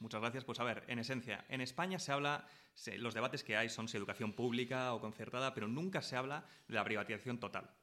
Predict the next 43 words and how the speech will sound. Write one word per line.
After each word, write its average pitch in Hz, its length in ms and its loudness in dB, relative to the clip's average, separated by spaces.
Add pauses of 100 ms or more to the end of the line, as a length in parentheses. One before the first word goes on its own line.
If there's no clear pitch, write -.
Aquí 117 280 2
vamos 131 400 4
a 113 60 -2
defender 107 560 0 (180)
la 110 160 2
privatización 113 840 0 (240)
absoluta 139 800 2
de 117 140 0
la 110 80 2
educación. 104 500 -2 (100)
No 135 180 4
debería 123 340 6
haber 143 280 2
escuelas 139 600 -4
gestionadas 117 680 -4 (260)
por 117 160 2
los 107 120 0
políticos, 117 440 -2
teniendo 104 220 4
especialmente 113 440 0
en 113 80 2
cuenta 123 420 -2 (280)
que 113 120 0
los 104 140 0
políticos 139 340 2
es 139 40 -4
la 135 100 6
profesión 123 360 0
de 156 60 -2
la 123 120 4
que 110 100 4
menos 156 220 2
se 113 80 -2
fían 165 200 2
los 131 120 0
españoles, 123 580 2
con 123 140 0
lo 127 80 -2
cual 160 260 6
no 160 80 6
parece 170 280 4
muy 160 160 4
razonable 151 600 6